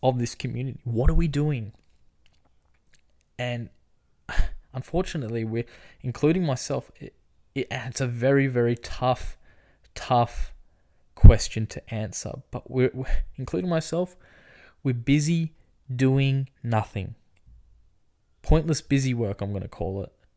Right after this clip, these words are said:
And this, this mi-, this might strike a chord with a few people because I'm still trying to figure out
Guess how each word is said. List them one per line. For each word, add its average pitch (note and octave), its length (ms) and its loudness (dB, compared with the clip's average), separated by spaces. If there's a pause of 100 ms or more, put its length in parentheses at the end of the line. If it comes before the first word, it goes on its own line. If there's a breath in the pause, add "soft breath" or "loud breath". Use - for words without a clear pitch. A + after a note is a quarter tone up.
(160)
And C3+ 280 -4
this, D#3+ 220 -2
this D#3 260 -8
mi-, E3+ 180 -10
this D#3 200 -10
might C#4+ 180 -6
strike - 440 -4
a - 40 -20
chord G#3+ 380 2
with D#3 140 -6
a - 20 -8
few A#2 240 -8
people - 480 -10 (800 soft breath)
because C#3+ 320 -4
I'm F#3 220 0
still F#3+ 240 -2
trying C#3 480 -2
to - 100 -20
figure A2 400 -4
out C3 260 -6